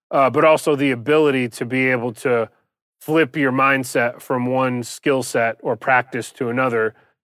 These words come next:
and do them at a, at a, at a high level. But what I did was try to diversify the revenue streams that we could have as a production company. So when you think about a traditional recording studio, the business model is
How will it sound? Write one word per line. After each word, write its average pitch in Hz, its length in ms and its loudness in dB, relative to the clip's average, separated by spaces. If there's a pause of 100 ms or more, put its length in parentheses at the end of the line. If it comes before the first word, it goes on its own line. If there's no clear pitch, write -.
(120)
and 131 200 -2
do 170 180 4
them 147 200 2
at 131 100 2
a, 123 220 0
at 127 200 2
a, 120 200 2
at 127 140 -2
a 120 80 0
high 139 160 2
level. 120 400 -2 (560)
But 139 300 2 (360)
what 143 160 4
I 185 180 6
did 135 320 -2
was 135 260 -2
try 147 280 4
to 131 100 0
diversify 135 840 0
the 120 340 -6
revenue 139 420 2
streams 123 460 -4
that 120 160 -2
we 135 120 -4
could 123 140 -2
have 120 240 0
as 113 120 -6
a 120 40 -6
production 123 560 -4
company. 120 400 -14 (440)
So 143 140 0
when 139 100 0
you 139 80 -2
think 151 220 0
about 139 280 2
a 135 60 -4
traditional 135 560 -4
recording 156 440 0
studio, 139 640 0 (320)
the 135 80 -4
business 151 460 0
model 131 340 2
is 123 300 -4